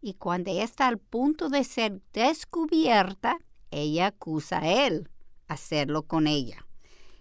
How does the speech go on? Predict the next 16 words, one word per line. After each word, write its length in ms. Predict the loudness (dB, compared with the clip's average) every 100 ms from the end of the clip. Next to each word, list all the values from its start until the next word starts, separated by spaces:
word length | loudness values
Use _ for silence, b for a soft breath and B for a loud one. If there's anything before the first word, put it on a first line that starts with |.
| b -4
Y 120 | 0
mira 340 | 2 2 2
cómo 240 | 2 2 2
ella 220 | 0 0
manipula 880 | 0 0 -2 -4 -6 -4 -2 -2 -4 -6
y 160 | -10
calcula 680 | -8 -6 -6 -6 -4 -2 -2
en 200 | -2 -4
versículo 540 | -4 -6 -10 -8 -6 -6
dieciséis, 920 | -4 -4 -6 -8 -8 -4 -4 -4 -8
como 440 | -6 -4 -2 -4 -6
des-, 380 | -8 -10 -12 -12
tú 140 | -10 -6
dijiste, 600 | -2 -2 -2 -6 -10 -14
dijiste 600 | -6 -6 -2 -4 -4 -2 0
antes. 500 | 2 2 0 -4